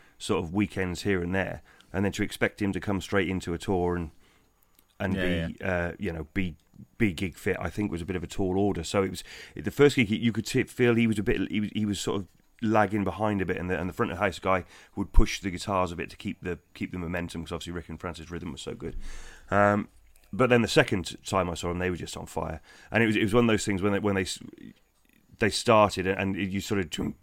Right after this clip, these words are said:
Speaker 1: jung, jung, jung, yeah, then, then you just see the room, just the whole, the,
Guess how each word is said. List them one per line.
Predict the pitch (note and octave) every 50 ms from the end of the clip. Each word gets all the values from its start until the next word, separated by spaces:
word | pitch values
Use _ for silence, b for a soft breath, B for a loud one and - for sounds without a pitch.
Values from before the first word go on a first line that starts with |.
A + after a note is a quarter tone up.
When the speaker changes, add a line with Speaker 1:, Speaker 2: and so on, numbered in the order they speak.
| -
Speaker 1:
jung, | - F#2 F2+
jung, | E2 D2+ D2+ E2+ E2 - -
jung, | G2 G2+ G2
yeah, | G#2+ G2+
then, | G2 G2+ G#2 G#2 G2+ G2+ - B B B B B
then | B A#2 A#2
you | A#2 A#2 G2+
just | F2+ A#2 A2 -
see | - A#2+
the | G2+ G#2
room, | G2 A2 A2+ A2 G#2+ F#2 E2 D2+
just | - G#2+ G2 - -
the | -
whole, | - - A#2+ C3 C#3 C3+ A#2+ G2+
the, | G#2 A#2+